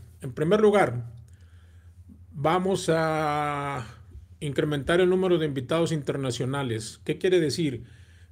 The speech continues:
Pues en las temporadas anteriores tuvimos gente, pues, de Guatemala, de Costa Rica, de Perú, de Colombia, de Venezuela, de un montón de lados, de Estados Unidos. Pues vamos a tener más.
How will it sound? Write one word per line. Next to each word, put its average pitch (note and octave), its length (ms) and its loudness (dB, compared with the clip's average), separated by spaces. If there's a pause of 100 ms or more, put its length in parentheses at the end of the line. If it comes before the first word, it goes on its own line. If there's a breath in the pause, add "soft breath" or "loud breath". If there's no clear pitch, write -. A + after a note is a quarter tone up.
(100)
Pues C#3+ 160 0
en E3 100 -2
las D#3 140 -2
temporadas F3 460 2
anteriores F3+ 540 4
tuvimos F3+ 460 2
gente, E3+ 400 0
pues, C#3 260 -4
de B2 80 -2
Guatemala, B2+ 680 -2
de C3+ 100 -2
Costa A#2+ 300 -4
Rica, C3+ 400 -2
de B2 100 0
Perú, C3+ 640 0
de A2+ 460 0 (320)
Colombia, C3 640 0
de A#2 200 0
Venezuela, A#2+ 680 -2
de C#3 80 0
un C#3+ 140 -2
montón E3 400 -2
de D#3 80 0
lados, C#3 320 -2
de B2 60 -2
Estados C3 320 -2
Unidos. C3+ 540 -2 (760 loud breath)
Pues D3 140 2
vamos E3+ 200 6
a - 60 0
tener C#3+ 220 2
más. G#2 400 -4